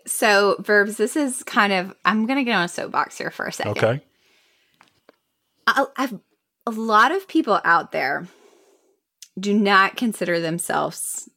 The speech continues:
Speaker 1: to be a leader.
Speaker 2: Hmm.
Speaker 1: And I think, especially in this country, in the United States, we kind of have associated being a leader with a certain position on a hierarchy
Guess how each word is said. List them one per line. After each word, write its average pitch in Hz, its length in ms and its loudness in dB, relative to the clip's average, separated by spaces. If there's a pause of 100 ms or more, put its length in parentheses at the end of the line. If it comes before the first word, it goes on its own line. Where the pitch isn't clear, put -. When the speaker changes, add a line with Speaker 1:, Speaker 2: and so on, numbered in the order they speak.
(140)
Speaker 1:
to - 140 -4
be 160 300 0
a 160 120 2
leader. 151 600 -4 (260)
Speaker 2:
Hmm. 117 260 2 (720)
Speaker 1:
And 196 200 2
I 214 120 4
think, 226 240 -2 (180)
especially 349 760 0
in 226 80 2
this 185 160 -2
country, 160 280 -2
in 165 60 -2
the 156 80 -4
United 165 260 -4
States, 165 320 -6
we 202 160 2
kind 311 260 0
of 254 300 0 (560)
have 208 280 2
associated 185 720 2
being 170 260 2
a 160 80 2
leader 160 380 2
with 170 140 -2
a 170 80 -2
certain 180 720 0 (600)
position 185 800 0
on 170 140 4
a 165 40 0
hierarchy 151 960 0